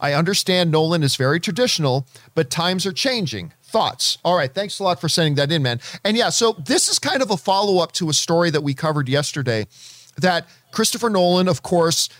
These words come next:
the biggest free agent in entertainment after leaving and having very public parting of the ways with Warner Brothers, the biggest free agent in all of entertainment,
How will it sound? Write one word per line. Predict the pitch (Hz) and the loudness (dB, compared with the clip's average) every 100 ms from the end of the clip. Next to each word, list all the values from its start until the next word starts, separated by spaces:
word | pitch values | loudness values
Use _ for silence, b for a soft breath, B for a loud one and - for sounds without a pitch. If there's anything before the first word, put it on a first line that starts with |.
| B | B
the | 165 | 0
biggest | 131 190 190 - - | 2 2 2 0 0
free | 190 202 | 0 2
agent | 180 180 185 180 | 2 2 0 -2
in | 165 | -2
entertainment | 160 160 175 180 151 147 | 0 0 0 0 2 2
after | 143 143 147 | 2 0 -2
leaving | 123 165 170 165 | 0 0 2 0
and | 139 | 0
having | 143 151 151 | 0 0 0
very | 127 139 170 180 | 0 2 2 2
public | - - 175 175 - | 0 -4 -2 -2 -2
parting | 185 180 180 | -2 0 0
of | 160 | 0
the | 160 | 2
ways | 165 156 139 - | 2 2 0 -2
with | 131 | -2
Warner | 143 151 | 0 2
Brothers, | 120 107 95 95 B B B B B B B - | 2 0 -2 -6 B B B B B B B -2
the | 135 | 0
biggest | 143 220 240 233 | 2 2 2 0
free | - 208 | -2 0
agent | 196 185 180 170 | 2 2 2 0
in | 160 | 2
all | 160 | 2
of | 156 | 2
entertainment, | 151 139 175 143 139 131 | 0 0 0 2 2 0